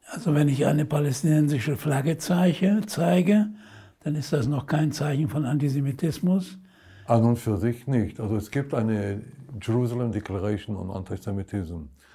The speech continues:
Speaker 2: Das ist ein Versuch, <clears throat> Antisemitismus <clears throat>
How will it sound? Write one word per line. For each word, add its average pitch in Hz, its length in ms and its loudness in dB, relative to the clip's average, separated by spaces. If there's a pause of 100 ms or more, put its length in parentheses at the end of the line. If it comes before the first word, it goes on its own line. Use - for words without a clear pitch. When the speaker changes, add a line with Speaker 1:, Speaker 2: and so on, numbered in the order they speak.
Speaker 2:
Das - 180 -6
ist 131 140 -2
ein 104 140 -2
Versuch, 113 400 0 (400)
<clears throat> - 400 -20
Antisemitismus 107 1080 -2 (340)
<clears throat> - 60 -4